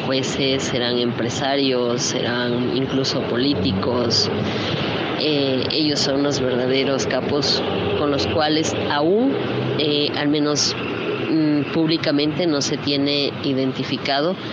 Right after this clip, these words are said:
La fiscal general del Estado quiere, por el caso Metástasis, que es de conocimiento público, quiere anclar y vincular a algunos de estos capos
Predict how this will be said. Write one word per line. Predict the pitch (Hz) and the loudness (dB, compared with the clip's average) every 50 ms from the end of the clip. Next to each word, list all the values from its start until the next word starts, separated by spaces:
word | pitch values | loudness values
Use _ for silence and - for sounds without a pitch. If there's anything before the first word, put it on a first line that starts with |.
| - - - - - - - - - | -8 -8 -8 -6 -8 -8 -8 -6 -4
La | - 143 147 135 | -2 -2 0 0
fiscal | - 147 135 - - 156 143 143 | 0 -2 -2 -2 -2 -2 -2 0
general | 143 151 147 147 139 135 139 135 143 | 0 0 0 2 2 2 2 2 2
del | 143 139 135 | 2 0 0
Estado | 127 - - - 135 131 135 139 147 156 160 156 147 - - - - - | -2 -2 -2 -2 0 0 0 0 0 0 0 0 -2 -2 -4 -6 -4 -2
quiere, | 139 139 139 131 135 135 131 131 131 127 - - - - | 0 0 0 0 0 2 2 2 0 -2 -4 -6 -4 -2
por | 139 135 135 | -2 0 0
el | 131 127 135 131 | 2 0 0 0
caso | - 143 139 143 - - 156 | 0 -2 -2 -2 -2 0 0
Metástasis, | 143 135 131 123 - - 131 - - - 160 160 - 180 170 180 175 - - - - - - | 0 0 0 -2 -2 -4 -4 -2 -2 -4 -4 -2 0 0 0 0 -2 -4 -6 -8 -8 -8 -4
que | - 131 120 117 120 107 98 - - - | -2 -2 0 0 0 0 -2 -2 -2 -2
es | - 139 139 | -2 -2 -4
de | 131 | -4
conocimiento | - 135 123 127 123 - 143 139 139 139 147 151 | -2 -2 -2 -2 -2 -2 -2 -2 -2 -2 -2 -4
público, | 143 - 185 185 175 160 147 135 - 165 165 - - - - - - - - - - - - - | -2 -2 -2 0 0 0 -2 -2 -2 -4 -4 -4 -6 -8 -6 -6 -6 -6 -6 -6 -8 -8 -6 -4
quiere | - 160 156 151 160 165 156 - - | -2 0 0 2 2 0 0 0 -2
anclar | - 151 151 147 - 156 151 156 151 156 160 160 - | -2 -2 -2 0 0 0 2 2 2 0 0 0 0
y | 151 160 | 0 2
vincular | 143 143 143 139 135 - 139 139 139 143 139 147 151 151 - - - | 2 2 0 0 0 0 0 0 2 2 0 0 0 -2 -2 -2 -2
a | 139 | -2
algunos | 139 135 131 143 143 143 143 143 135 | -2 0 0 0 0 0 0 0 0
de | 135 135 | 0 -2
estos | 143 - - 127 135 - | -2 -2 -4 -4 -4 -4
capos | - - 135 131 - - 107 127 143 143 - | -2 -2 -2 -2 -2 -2 -2 -2 0 -2 -2